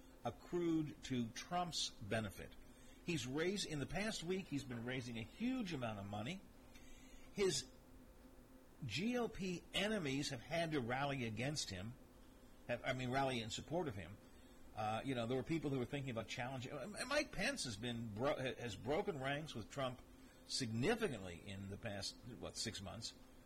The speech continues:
but he rallied around Trump here. So Trump is, this has helped solidify his support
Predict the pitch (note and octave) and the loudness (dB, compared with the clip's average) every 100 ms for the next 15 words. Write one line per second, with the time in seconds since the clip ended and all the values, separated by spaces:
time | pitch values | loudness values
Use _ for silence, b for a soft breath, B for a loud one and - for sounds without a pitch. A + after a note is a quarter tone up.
0 | - - - - B2+ C3 A2+ A#2 C#3 A2+ | -18 -18 -12 0 2 2 2 2 2 2
1 | A2 B2+ B2+ B2 C3 B2 B2 A#2+ - D3+ | 2 0 0 0 0 -2 -2 -4 -4 -4
2 | C#3+ - A2 - F3+ G3 C#3 - - B | -2 -2 -2 0 0 2 0 0 -6 B
3 | B B B2+ G3 B3+ A#3+ A#3 A#3 - D3+ | B B 0 2 2 0 0 -2 -2 0
4 | E3+ B3 - C3 A#2 B2 A#2+ A2 - G#3 | 2 0 -2 -2 -2 -2 -2 -4 -2 0
5 | A3 D3 | 0 -2